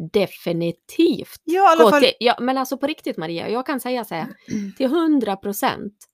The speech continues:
Speaker 1: hade det varit förut,
Speaker 2: Mm.
Speaker 1: då hade jag i mina tankar blivit den ensammaste i
Speaker 2: Ja.
Speaker 1: världen. Ja, man får inte ens följa med på bio.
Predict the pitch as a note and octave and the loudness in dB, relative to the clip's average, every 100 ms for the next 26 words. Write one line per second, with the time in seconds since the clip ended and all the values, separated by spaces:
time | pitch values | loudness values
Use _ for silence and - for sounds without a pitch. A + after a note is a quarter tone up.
0 | _ _ - A3+ A#3 C#4 F3 F#3 G3 G#3 | _ _ -4 -2 0 0 0 -2 -2 -2
1 | C#3 - _ _ - G#3+ G#3+ G3 C#3 _ | -6 -10 _ _ -2 0 0 -2 -4 _
2 | _ - F#3 D3+ - _ _ _ _ C4 | _ -10 -8 -8 -14 _ _ _ _ 2
3 | G#3+ G3+ G3+ F3+ E3 - G#3 F#3+ G3 G#3 | 4 2 2 2 -2 -8 -6 -2 -2 -4
4 | D3+ F#3 F#3+ G3+ A#2+ - - F3+ G3 G3 | -6 -8 -8 -8 -10 -12 -12 -6 -2 -2
5 | F#3 E3 E3 E3 - D4 D#4+ D#4 E4 D4 | -2 -4 -6 -8 -4 -2 -2 -2 -2 0
6 | C4+ C4 - B3 A3 G3 E3+ E3 D#3+ C#3+ | -2 -4 -4 -2 -2 -2 -2 -2 -4 -6
7 | D#3+ F#3 _ _ _ G4 B3 A3 - _ | -8 -10 _ _ _ 4 4 2 -6 _
8 | _ - E4 - B3+ A#3 A#3 A#3+ F#3 G3 | _ -2 0 2 0 0 -2 -2 0 -2
9 | - F#3+ F3 E3 E3+ E3+ - D#3 D3 F3 | -4 -4 -2 -2 -2 -4 -4 -6 -4 -4
10 | E3 - | -4 -6